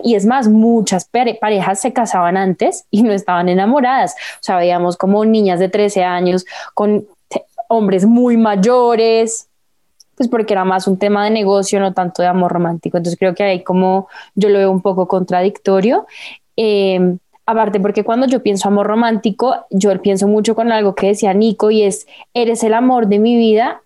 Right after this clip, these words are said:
y creo que nuestra generación está perdiendo eso de poder llegar a tantos años y ver... Eh, em,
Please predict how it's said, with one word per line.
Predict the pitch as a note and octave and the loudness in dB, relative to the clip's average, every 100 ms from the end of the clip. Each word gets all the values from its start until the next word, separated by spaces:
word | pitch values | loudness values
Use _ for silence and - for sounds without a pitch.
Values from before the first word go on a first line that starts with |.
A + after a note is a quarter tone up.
| - | -4
y | A#3 A3+ G3+ | 0 0 0
creo | G#3+ G3+ | 0 0
que | G#3 | 0
nuestra | G3+ F#3+ G#3 | -2 0 -2
generación | G#3 G#3+ A#3 A3+ G3 | 0 0 -2 0 -2
está | - F#3 | -2 -2
perdiendo | F#3+ F#3 G3+ G#3+ G#3+ A3+ A#3 | 0 0 0 2 2 0 0
eso | A3 G#3+ G#3+ | -2 0 0
de | G#3 G#3 G#3+ - - - - | 2 2 0 -6 -20 -18 -4
poder | A#3+ A3+ F#3+ | 0 0 0
llegar | G3 F#3+ G3 | 0 0 0
a | F#3 F#3+ | -2 -2
tantos | A3 A3 G#3 G3 A3+ | -2 0 0 -2 -2
años | A3+ C#4 A4+ - - - - - | 0 0 0 -4 -18 -20 -16 -2
y | A#3 | 2
ver... | G#3+ G3+ | 4 2
Eh, | G3 F#3+ F#3+ - _ _ _ _ _ _ _ - - | 2 2 2 -2 _ _ _ _ _ _ _ -12 -2
em, | A3 G#3+ G#3 G#3 G#3 G#3 G#3 G#3 G#3 G#3 | 2 4 4 4 4 2 4 2 2 0